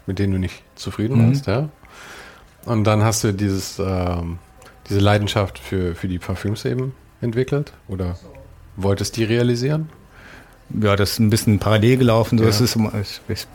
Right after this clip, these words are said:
Speaker 2: sehe das als das Gleiche an, ehrlich
Speaker 1: Mhm.
Speaker 2: gesagt, aber egal, erzähl, erzähl mal weiter. Ich
Speaker 1: Sagen wir mal in der Außenwahrnehmung, ja. Du hast
Speaker 2: Ja,
Speaker 1: dich jetzt,
Speaker 2: ja, ja.
Speaker 1: äh, hier auch ziemlich drauf konzentriert eigentlich. Du hast zwar noch so ein bisschen Design gemacht, aber es fiel ja schon ziemlich hinten runter. Das Büro war aufgelöst.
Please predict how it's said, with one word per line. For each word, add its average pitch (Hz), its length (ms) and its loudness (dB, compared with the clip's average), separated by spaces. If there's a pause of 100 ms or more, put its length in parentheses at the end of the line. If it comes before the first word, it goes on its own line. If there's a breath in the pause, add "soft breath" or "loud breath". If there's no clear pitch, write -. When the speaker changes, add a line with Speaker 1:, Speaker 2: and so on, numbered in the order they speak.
Speaker 2:
sehe 120 100 2
das 113 120 2
als 98 160 0
das - 160 -2
Gleiche 123 380 0
an, 143 240 -2
ehrlich 135 240 -6
Speaker 1:
Mhm. - 40 -4
Speaker 2:
gesagt, 104 300 0
aber 107 260 -2
egal, 110 220 0
erzähl, 107 240 0
erzähl 139 180 0
mal 127 120 2
weiter. 131 180 2
Ich 120 100 -2 (260)
Speaker 1:
Sagen 127 200 2
wir 131 60 4
mal 123 100 4
in 131 140 2
der 113 120 4
Außenwahrnehmung, 85 640 0
ja. 90 140 0
Du 87 100 0
hast 107 100 4
Speaker 2:
Ja, 104 40 0
Speaker 1:
dich 110 120 2
jetzt, 113 140 4
Speaker 2:
ja, 117 120 4
ja. 95 140 2
Speaker 1:
äh, - 40 -6
hier 117 460 0
auch 104 220 -4
ziemlich 117 240 0
drauf 107 180 0
konzentriert 110 440 0
eigentlich. 143 360 0
Du 113 80 -2
hast 107 100 -2
zwar 113 140 -2
noch 113 100 0
so - 100 -6
ein 101 60 -2
bisschen 139 240 0
Design 131 340 2
gemacht, 135 360 0
aber 104 100 2
es 101 140 -4
fiel 110 180 0
ja 101 80 4
schon 104 180 -2
ziemlich 95 280 -2
hinten 90 160 -2
runter. 98 240 0
Das 85 100 -4
Büro 98 260 -2
war 98 100 0
aufgelöst. 92 560 -4